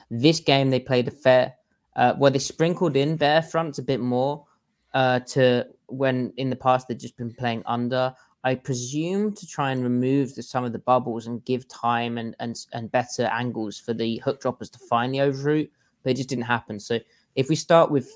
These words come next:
first and ten, uh, eleven thirty-three left in the second quarter. Right,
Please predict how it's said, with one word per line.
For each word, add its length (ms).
first 260
and 120
ten, 420
uh, 280
eleven 260
thirty-three 500
left 220
in 80
the 60
second 380
quarter. 580
Right, 340